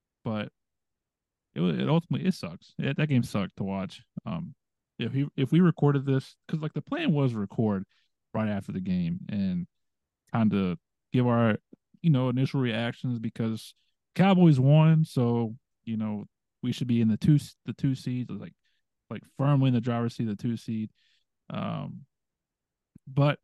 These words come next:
we lost, and so we lost the two seed, we lost the N F C East, um, not officially, but kind of officially. Um, and so now it's, like, it's sad,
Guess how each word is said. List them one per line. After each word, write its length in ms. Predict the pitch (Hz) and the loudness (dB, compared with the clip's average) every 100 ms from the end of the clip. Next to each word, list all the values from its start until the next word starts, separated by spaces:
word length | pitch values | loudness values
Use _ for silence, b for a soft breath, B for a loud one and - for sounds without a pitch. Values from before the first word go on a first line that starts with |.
| _ _ _ _ _ _ _ | _ _ _ _ _ _ _
we 60 | |
lost, 400 | 95 143 135 - - _ - | -2 0 0 -4 -20 _ -2
and 260 | 127 113 | 0 0
so 140 | - 110 | -2 -4
we 100 | 107 | 0
lost 300 | 131 143 - | 2 2 0
the 80 | |
two 200 | 120 131 | 0 0
seed, 220 | 123 131 117 | 0 -6 -8
we 80 | |
lost 360 | 104 113 120 - _ | -8 -8 -8 -12 _
the 260 | 120 113 - _ _ _ | -6 -6 -8 _ _ _
N 80 | 131 | 2
F 140 | 131 | 2
C 100 | - | 2
East, 340 | 123 120 113 - _ _ _ _ _ | 0 0 -2 -6 _ _ _ _ _
um, 280 | 98 98 90 | -6 -4 -6
not 140 | - 135 | -2 -2
officially, 640 | 107 131 135 - 127 120 | 0 -2 -2 0 0 0
but 340 | 104 101 98 | 0 -6 -6
kind 260 | - 110 113 | -8 -2 -2
of 80 | 110 | -2
officially. 600 | 107 117 113 113 110 110 b b b b - | -6 -6 -6 -4 -6 -6 b b b b -10
Um, 440 | 98 95 92 87 - _ _ _ _ _ _ _ _ _ _ _ _ _ - | -6 -4 -4 -6 -8 _ _ _ _ _ _ _ _ _ _ _ _ _ -4
and 220 | 107 107 | 0 0
so 140 | - | -2
now 280 | 104 101 113 | -2 0 0
it's, 160 | 120 - | 0 -2
like, 220 | 107 104 - _ _ _ _ _ _ _ _ _ _ _ _ _ - | -6 -6 -10 _ _ _ _ _ _ _ _ _ _ _ _ _ -18
it's 160 | - | -14
sad, 460 | - - 123 101 | -8 -2 0 0